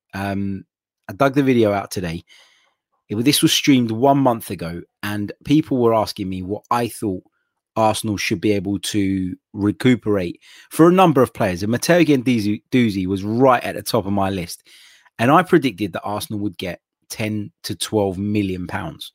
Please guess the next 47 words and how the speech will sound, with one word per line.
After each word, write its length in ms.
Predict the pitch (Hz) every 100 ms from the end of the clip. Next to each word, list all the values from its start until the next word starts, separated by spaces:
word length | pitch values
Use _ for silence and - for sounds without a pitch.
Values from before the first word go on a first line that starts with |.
| _ - _ -
for 240 | - 110
Matteo 360 | 104 - 104 90
Guendouzi 500 | 98 90 92 85 82
this 120 | -
summer. 240 | - 73 - - - - -
And 240 | 143 170
when 140 | 165 190
I, 140 | 214 - _ _ _ _ _ _ _ _ -
when 120 | 135 147
I 80 |
came 240 | 165 180 165
to 80 | 131
that 180 | 120
valuation, 640 | 110 117 113 110 113 - 95
that 140 | 90 -
estimation, 640 | 104 - 95 85 - 82 _ _ _ _ _ _ _ -
it 80 | 123
was 140 | 107 -
based 280 | 143 139
on 120 | 127 104
a 60 |
number 280 | 110 104 92
of 80 | 85
factors, 440 | 101 - - 82
right? 180 | 101 123 _ - - _
It 60 | 120
was 140 | 123
based 280 | - 151 -
on 60 | 131
the 80 | 120
fact 220 | 120 113
that 100 | 117
he 80 | 120
had 380 | 135 123 90 _ _ _ -
essentially 540 | - 127 113 104 92
been 240 | 104 101
bombed 400 | 90 110 104 92
out 220 | 98 85 92
by 200 | 92 92
Arsenal 400 | 90 85 87 82 _ 95
and 180 | 95
by 160 | 87 90
Mikel 340 | 92 87 90
Arteta, 460 | 87 85 87 85 82 - - - -
that 100 | 120
he 160 | 120 110
had, 420 | - 143 120